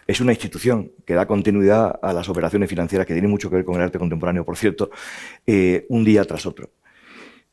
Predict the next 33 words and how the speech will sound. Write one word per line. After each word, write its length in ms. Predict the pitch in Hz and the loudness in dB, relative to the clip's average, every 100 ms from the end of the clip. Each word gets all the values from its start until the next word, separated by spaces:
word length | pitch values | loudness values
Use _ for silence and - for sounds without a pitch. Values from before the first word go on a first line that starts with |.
| _ - | _ 0
Pero 580 | 110 95 98 92 - - | 2 4 4 2 -4 -8
no 300 | 120 113 147 | -2 2 4
hay 100 | 143 | 4
instantes 600 | 113 - 117 110 98 82 | 0 0 0 0 0 0
de 80 | 87 | 0
eternidad. 480 | 82 80 82 87 - _ - | -2 -2 -4 -4 -8 _ -8
Los 200 | 90 90 | -8 -8
instantes 420 | - 110 117 117 | -4 -2 0 0
de 60 | |
eternidad 420 | 117 113 113 123 127 | 0 2 4 4 4
se 120 | 113 | 2
dan 180 | 107 117 | 2 2
en 80 | |
aquellas 340 | 101 117 113 110 | 0 2 2 2
instituciones 560 | 104 110 101 117 120 | -2 -6 -2 0 0
que 120 | - 101 | -4 -8
preservan 800 | 82 82 113 113 113 120 117 - | -6 -2 2 2 2 0 -4 -10
realmente 540 | - 107 110 113 117 110 | -2 2 2 2 2 0
aquello 300 | 98 107 107 | 2 0 0
que 80 | |
no 80 | 98 | -2
tiene 160 | 110 101 | -2 2
que 60 | |
ver 100 | 104 | 2
con 160 | 104 87 | 2 0
el 80 | 87 | 2
medio, 440 | 120 120 113 117 - | 4 4 2 -2 -6
y 80 | |
el 60 | 78 | -6
medio 180 | 87 95 | -4 -4
es 80 | 90 | -4
un 80 | |
dinero, 400 | 80 98 104 98 | -4 -2 -2 -6